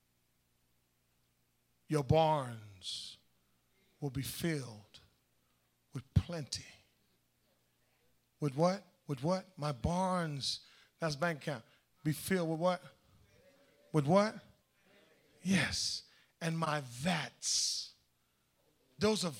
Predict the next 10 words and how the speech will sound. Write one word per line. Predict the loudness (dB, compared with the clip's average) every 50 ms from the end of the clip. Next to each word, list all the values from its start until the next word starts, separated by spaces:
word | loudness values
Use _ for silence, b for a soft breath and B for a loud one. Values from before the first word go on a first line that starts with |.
| -8 0
vessels, | 0 2 2 4 2 0 0 -2 -4 -6 -10 -12 -10 -6 -6 -4 -4 -6 -6 -10 -12 -18 -20 -20 -20 -20 -20 -20 -20 -20 _ -20 _ _ _ _ _ _ _ _ _ _ _ _ _ _ _ _ _ _ _ _ _ _
will | 8 10 10 10 10 6 -2 -14 -20 -20 _ _
overflow. | 6 6 6 6 6 2 -2 -2 0 0 0 2 2 2 2 4 4 2 2 2 -2 -6 -8 -12 -16 -20 -20 -20 -20 -20 -20 -20 _ _ _ _ _ _ _ _ _ _ _ _ _ _ _ _
Not | 2 4 4 4 6 6
that | 6 6 6 2 0 -6 -8
old | -4 -2 0 2 2 2 2 0 -6 -2
cheap | 0 2 2 2 0 -4 -8 -6 -2
stuff. | 0 0 0 -2 -6 -10 -10 -12 -16 -18 -20 -20 -20 -20 -20 -20 -20 -20 -20 -20 -20 -20 _ _ _ _ _ _ _ _ _ _ _ _ _ _
New | -8 -2 2 8 12 12 12 12 12
wine. | 12 12 8 4 4 4 2 2 0 -2 -4 -6 -8 -12 -14